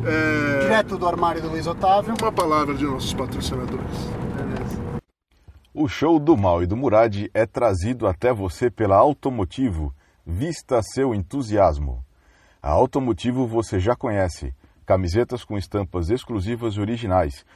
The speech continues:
Speaker 3: em tecido de qualidade e que mostram ao mundo seu entusiasmo pelo automóvel.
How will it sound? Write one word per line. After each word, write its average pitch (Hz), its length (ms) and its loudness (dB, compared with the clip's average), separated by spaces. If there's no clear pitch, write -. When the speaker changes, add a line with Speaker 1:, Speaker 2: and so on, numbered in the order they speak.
Speaker 3:
em 76 80 -4
tecido 104 400 -4
de 90 100 -2
qualidade 113 680 2
e 113 60 -6
que 156 140 -6
mostram 110 440 -2
ao 143 100 0
mundo 127 420 -4
seu 107 200 -2
entusiasmo 92 680 0
pelo 90 220 -2
automóvel. 78 580 -4